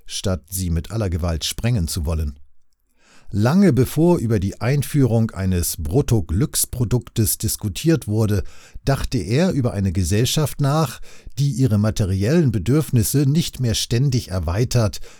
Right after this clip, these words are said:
damit die Ressourcen in der Welt gerechter verteilt werden können und die damit sogar besser fährt, denn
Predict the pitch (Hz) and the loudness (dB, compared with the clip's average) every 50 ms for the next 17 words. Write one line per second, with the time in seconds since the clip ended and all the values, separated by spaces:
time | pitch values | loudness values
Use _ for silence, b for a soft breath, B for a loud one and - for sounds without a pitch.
0 | B B - 87 82 90 92 - - 87 80 85 82 - - 104 104 120 127 - | B B -4 -2 0 0 -2 -2 -2 -4 -2 -2 -2 -2 -2 -2 0 0 0 0
1 | - 120 90 82 90 92 80 73 98 110 123 - - - 104 - 110 104 - - | 0 -2 -2 -2 -2 -2 -2 0 0 0 0 -2 -2 -6 -4 -2 -2 -2 -2 -2
2 | 110 90 - 92 78 - - 143 156 131 95 - 110 101 95 92 98 87 - - | -4 -2 -2 -4 -2 0 0 2 2 0 0 0 0 0 0 0 -2 -2 0 0
3 | 110 107 101 107 101 - - - B B B B B B B B 135 143 - - | 2 2 4 2 2 0 -4 -10 B B B B B B B B 2 2 2 0
4 | - - - 120 113 120 123 117 131 135 113 - 127 123 127 107 - 175 - - | -4 -4 -2 -2 2 2 2 2 2 0 0 0 0 0 0 0 0 0 2 2
5 | - 98 - - - 101 90 85 80 - - - - 85 107 101 95 110 151 170 | 2 2 0 0 0 0 0 0 -2 -4 -8 -6 -2 0 2 2 4 4 4 2
6 | 139 | 2